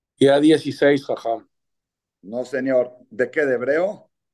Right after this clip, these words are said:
Speaker 2: Veinticinco de marzo del dos mil veinticuatro. ¿Qué fecha toca en hebreo?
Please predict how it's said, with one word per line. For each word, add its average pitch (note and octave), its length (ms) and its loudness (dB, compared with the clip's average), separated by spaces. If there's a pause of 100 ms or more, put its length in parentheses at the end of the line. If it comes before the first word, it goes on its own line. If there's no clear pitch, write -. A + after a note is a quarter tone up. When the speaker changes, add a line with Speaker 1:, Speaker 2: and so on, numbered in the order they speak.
(480)
Speaker 2:
Veinticinco F3+ 680 -2
de F3 80 4
marzo F3+ 340 -2
del E3+ 100 0
dos D#3 200 -4
mil F3+ 140 -12
veinticuatro. E3 680 -4
¿Qué D#3+ 140 -6
fecha F3 360 -4
toca E3+ 260 -2
en D#3+ 80 -6
hebreo? D3+ 520 -4